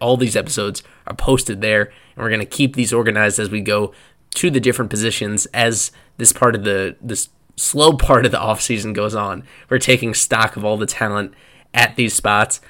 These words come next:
so that we could better understand where the Marlins go from here and how you move forward from a fifty-seven win team to one that's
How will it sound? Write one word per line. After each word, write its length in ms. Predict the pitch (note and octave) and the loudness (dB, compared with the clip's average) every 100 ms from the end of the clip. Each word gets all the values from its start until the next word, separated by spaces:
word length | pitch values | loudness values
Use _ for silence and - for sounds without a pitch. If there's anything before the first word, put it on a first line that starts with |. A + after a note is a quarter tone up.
| - | -20
so 140 | - A2+ | -10 0
that 180 | A2 A2 | 0 0
we 100 | A#2 | -2
could 140 | A2+ | 0
better 300 | A2+ A2+ A2 | 2 2 2
understand 500 | A#2 A2 - A#2+ A2 | 0 -2 -2 -2 0
where 160 | G#2 A2+ | 0 0
the 60 | |
Marlins 400 | A2+ A#2 A#2 A#2 | 2 2 2 -2
go 140 | A2+ A#2+ | -2 0
from 180 | C3 | 0
here 300 | A2+ D3+ - - - _ - | 0 -2 -4 -14 -20 _ -12
and 280 | G#2 G2+ | -10 -8
how 160 | - G#2+ | -4 -2
you 320 | G#2+ G#2 G#2+ | 0 -2 -4
move 300 | A#2 A2+ B2+ | -4 0 0
forward 480 | - A#2+ C3 C3 C3+ - | 2 2 4 2 -2 -6
from 240 | G3+ G2 | -6 -4
a 220 | F#2+ G2 | -6 -6
fifty-seven 720 | - B2+ C3 A#2+ - B2 A#2 A2+ | -4 -4 -2 -2 2 2 2 -2
win 200 | A#2 A2+ | -2 -2
team 400 | B2 B2+ C3+ C3+ - - | 0 2 0 -2 -14 -18
to 120 | - | -10
one 240 | G#2+ A2 A2 | -4 -2 -2
that's 400 | G2+ G2+ - | -2 -2 -6